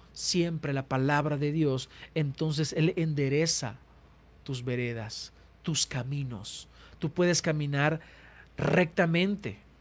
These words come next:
Es decir, el camino recto es la obediencia a Dios. El camino recto es la obediencia a Dios,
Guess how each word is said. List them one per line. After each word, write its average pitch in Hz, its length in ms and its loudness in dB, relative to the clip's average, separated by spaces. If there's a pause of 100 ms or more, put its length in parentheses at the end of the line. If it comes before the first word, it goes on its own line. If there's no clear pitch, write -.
(1600)
Es 185 160 6
decir, 214 440 4 (560)
el 165 180 2
camino 254 460 4
recto 214 560 2 (520)
es 180 280 2
la 151 180 0
obediencia 143 920 0 (420)
a 110 140 -10
Dios. - 840 -10 (1600)
El 165 140 -2
camino 190 380 2
recto 160 480 -4 (640)
es 165 240 4
la 175 100 6
obediencia 160 840 4
a 143 80 -2
Dios, 151 560 0